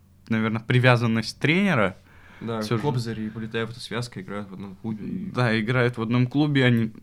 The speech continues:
Speaker 1: м, два-три то сезона провели вместе с Томасом Самильвовсом, тренером нашей сборной. Он с ними сыгран, можно сказать, как тренер, э, понимает их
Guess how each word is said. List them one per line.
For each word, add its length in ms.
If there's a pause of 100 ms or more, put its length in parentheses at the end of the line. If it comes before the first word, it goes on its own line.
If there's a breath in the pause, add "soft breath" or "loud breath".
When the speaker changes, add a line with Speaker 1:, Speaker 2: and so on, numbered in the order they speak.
(120)
Speaker 1:
м, 960
два-три 840 (300)
то 220
сезона 720 (100)
провели 540
вместе 560
с 40
Томасом 460
Самильвовсом, 840
тренером 500
нашей 240
сборной. 420 (420 loud breath)
Он 200
с 160
ними 340
сыгран, 640
можно 280
сказать, 420 (640 loud breath)
как 180
тренер, 480 (100)
э, 260
понимает 500
их 240